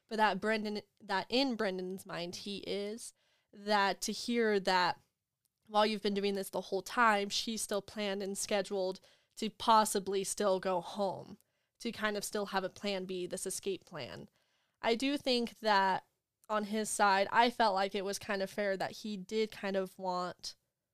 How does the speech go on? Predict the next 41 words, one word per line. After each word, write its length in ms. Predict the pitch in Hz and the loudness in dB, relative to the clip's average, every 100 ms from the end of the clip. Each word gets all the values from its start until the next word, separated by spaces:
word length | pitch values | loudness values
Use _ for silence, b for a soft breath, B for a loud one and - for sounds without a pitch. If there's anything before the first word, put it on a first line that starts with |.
| _ _ _ _ _ _ _ - | _ _ _ _ _ _ _ 0
it, 220 | 233 208 | 2 2
kind 240 | - 359 | 6 6
of 100 | 381 | 6
an 100 | 339 | 2
ultimatum, 760 | 294 311 285 285 285 175 104 101 _ | 2 0 0 0 0 0 -8 -14 _
like, 280 | 208 202 196 | -2 -2 2
"By 200 | 226 247 | 4 4
tomorrow 400 | 262 254 254 247 | 2 0 2 2
morning, 400 | 233 247 247 208 | 0 -2 -2 -2
I 100 | 208 | -4
wanna 300 | 226 226 226 | -4 -4 -4
know 320 | 226 220 220 | -2 0 0
that, 260 | 202 196 - - - | 0 -2 -6 -16 -4
I 140 | 196 | -2
wanna 260 | 226 233 226 | 2 2 2
know 200 | 226 214 | 2 0
if 100 | 196 | 0
this 180 | 214 220 | -2 -2
is 100 | 208 | -2
something 260 | 214 208 | -4 -4
that 180 | 185 185 | -6 -4
matters 460 | 202 196 185 - - | -4 -4 -6 -8 -12
to 160 | - | -12
you." 240 | - 60 - _ _ _ _ _ _ _ | -14 -18 -20 _ _ _ _ _ _ _
Because 720 | 208 - 208 185 185 190 196 - | -12 -2 2 4 4 2 -4 -2
at 160 | 208 208 | 0 2
this 160 | 220 | -2
point, 240 | - 208 202 | -2 -2 0
you 100 | 208 | 0
want 160 | 196 | 0
to 60 | 190 | 0
be 100 | 185 | -4
so 300 | - 269 277 | 0 4 4
casual, 360 | 262 247 233 214 | 4 0 0 -2
so 220 | 254 254 | 0 0
casual, 320 | 240 226 208 | 0 -2 -2
so 180 | - 233 | -2 -4
casual 500 | - 233 208 202 196 | 0 0 2 0 0
that 160 | 185 202 | 0 0
you're 160 | 196 | 0
literally 460 | 214 226 247 220 | 2 0 2 0